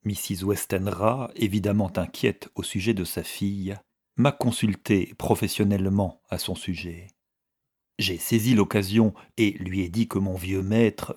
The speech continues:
Van Helsing, le grand spécialiste,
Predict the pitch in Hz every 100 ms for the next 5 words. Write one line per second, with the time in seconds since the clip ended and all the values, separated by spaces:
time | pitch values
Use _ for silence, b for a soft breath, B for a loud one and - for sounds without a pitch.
0 | - 117 101 - 90 - - 127 123 107
1 | - 95 82 104 113 - 117 - 87 82
2 | 104 - -